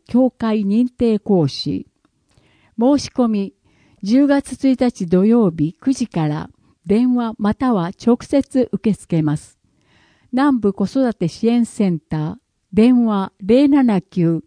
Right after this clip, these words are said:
四三七の四一八八。駐車場が少ないので、徒歩か自転車でお越しください。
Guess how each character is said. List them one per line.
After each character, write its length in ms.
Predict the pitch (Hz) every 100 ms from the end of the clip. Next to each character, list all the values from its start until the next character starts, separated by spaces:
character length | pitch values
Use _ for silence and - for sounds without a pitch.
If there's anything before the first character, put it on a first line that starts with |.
| _ _ _ -
四 240 | 226 285
三 360 | - 302 254 202
七 300 | 185 175 160
の 240 | 156 165 _
四 240 | 220 233 277
一 240 | 254 -
八 280 | 170 165 -
八。 420 | 170 165 - - _ _ _ _ _ _ _ -
駐 200 | 262 277
車 200 | 294 277
場 220 | 269 269
が 160 | 240
少 320 | 240 - - 262
な 160 | 254
い 80 | 196
の 140 | 165
で、 240 | 147 160 220 _ _ _
徒 140 | - 285
歩 160 | 277
か 220 | - 175 -
自 160 | 175
転 280 | 196 285 285
車 200 | 240 185
で 160 | 165 165
お 60 |
越 160 | 170 226
し 140 | - -
く 80 |
だ 160 | 185 175
さ 220 | - 165
い。 140 | -